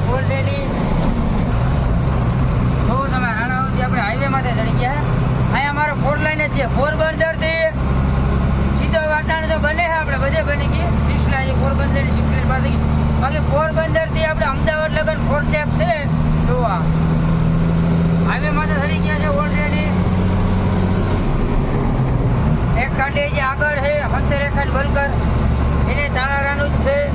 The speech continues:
એ આગળ ડીઝલ લખ્યો છે. હાલો, આપણે વીડિયો જોરદાર બનાવવાનો હોય, તમે વીડિયો જોવાનું ભૂલતા નહીં. અને રાતનો સીન છે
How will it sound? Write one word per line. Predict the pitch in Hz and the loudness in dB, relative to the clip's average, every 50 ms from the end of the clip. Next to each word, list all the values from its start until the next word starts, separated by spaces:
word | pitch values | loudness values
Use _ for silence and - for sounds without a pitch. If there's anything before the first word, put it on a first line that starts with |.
| 554 - - - - - - - - - - - - - - - - - - - | 0 0 0 0 0 0 0 0 0 0 0 0 0 0 0 0 0 0 0 0
એ | 240 - | 0 0
આગળ | 262 - 277 254 | 0 0 0 0
ડીઝલ | 247 254 - 277 285 277 269 | 0 0 0 0 0 0 0
લખ્યો | 277 269 - 285 277 269 | 0 2 0 0 0 0
છે. | 277 | 0
હાલો, | 247 240 269 294 294 | 0 0 0 0 -2
આપણે | 262 254 247 294 285 269 | 0 0 0 0 0 0
વીડિયો | 262 240 233 - 294 302 302 302 - - - - - - - - - - - | 0 0 0 0 0 0 0 0 0 0 0 0 0 0 0 0 0 0 2
જોરદાર | - 254 294 160 - 311 320 311 156 | 2 0 0 0 0 0 0 0 0
બનાવવાનો | 156 156 160 156 - - 160 - | 0 0 0 0 0 0 0 0
હોય, | - 156 156 160 | 0 0 0 0
તમે | 160 160 160 160 | 0 0 0 0
વીડિયો | 165 160 160 156 - - | 0 0 2 0 2 0
જોવાનું | 196 202 - - - - 160 | 0 0 0 0 0 0 2
ભૂલતા | 165 165 - - - 196 202 - - | 0 2 2 2 2 0 0 0 0
નહીં. | - 208 - - - 170 170 165 - - - - - | 0 0 0 0 0 0 0 2 2 0 0 0 2
અને | 254 247 240 240 | 2 2 0 0
રાતનો | 262 269 - - 302 302 285 - | 0 0 0 0 0 0 0 0
સીન | 294 302 302 | 0 0 0
છે | 294 | 0